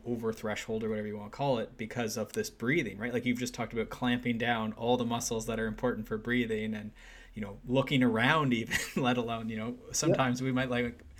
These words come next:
Speaker 1: when we can go outside again, um,
Speaker 2: <laughs>
Speaker 1: you know, we'll, we'll steer around the trees, right? So it's, this is really, really good. So we have someone on their lane face up, and we're talking about the muscles on the front of the neck. So then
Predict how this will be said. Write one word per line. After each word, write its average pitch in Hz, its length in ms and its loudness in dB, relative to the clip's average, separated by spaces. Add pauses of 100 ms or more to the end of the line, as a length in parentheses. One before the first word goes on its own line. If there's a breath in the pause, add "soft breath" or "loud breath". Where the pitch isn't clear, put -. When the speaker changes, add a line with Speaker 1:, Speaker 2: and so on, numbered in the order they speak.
(180 soft breath)
Speaker 1:
when 131 100 2
we 135 80 4
can 135 100 -2
go 135 100 2
outside 135 460 2
again, 110 460 -4 (420 soft breath)
um, 110 500 -2
Speaker 2:
<laughs> 180 60 10
Speaker 1:
you 123 80 2
know, 110 160 2
we'll, 120 500 2
we'll 117 140 -2
steer 127 380 2
around 110 260 -2
the 101 60 -10
trees, 131 440 -6
right? 110 240 -8
So 107 140 -6
it's, - 160 -12 (320 soft breath)
this 143 140 0
is 120 120 0
really, 123 220 2
really 110 240 -2
good. 107 340 -2
So 123 280 -2 (400 soft breath)
we 135 80 4
have 139 80 2
someone 175 200 0
on 165 120 0
their 143 340 -2 (480)
lane 151 640 2
face 147 300 2
up, 131 260 2 (800)
and 123 160 0
we're 123 100 2
talking 135 280 -2
about 117 220 -4
the 110 340 -8
muscles 127 320 -4
on 123 80 0
the 110 60 -6
front 143 280 -4
of 139 80 -2
the 135 60 -2
neck. 120 380 -2
So 127 160 -2
then 113 260 -2